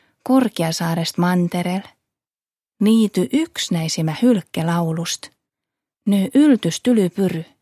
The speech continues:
Mut ain ei ol kirjailija korva al, ain siitä ei tul puhe tulos. Syrää vaan soitta, niinku joku tamppais matto naapurkerrostalon pihas.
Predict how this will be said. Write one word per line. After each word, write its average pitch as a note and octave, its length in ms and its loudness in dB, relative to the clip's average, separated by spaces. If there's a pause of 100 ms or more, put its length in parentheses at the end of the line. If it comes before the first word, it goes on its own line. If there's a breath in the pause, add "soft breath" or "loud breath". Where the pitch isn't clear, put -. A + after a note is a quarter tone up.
(1400)
Mut F3+ 180 -4
ain F3+ 240 0
ei A#3+ 180 4
ol B3+ 140 2
kirjailija F#3 580 0
korva E3+ 540 -4
al, F3 100 -2 (840)
ain F3 340 2
siitä E3 300 -4
ei E3 60 -2
tul E3+ 140 -4 (100)
puhe E3+ 280 -2
tulos. E3+ 520 -6 (720)
Syrää F#3 540 2
vaan F3 200 0
soitta, F3+ 640 0
niinku G3 260 -2
joku A#3+ 340 0
tamppais F#3 480 -4
matto A3 420 -2
naapurkerrostalon E3 1160 -2
pihas. - 560 -8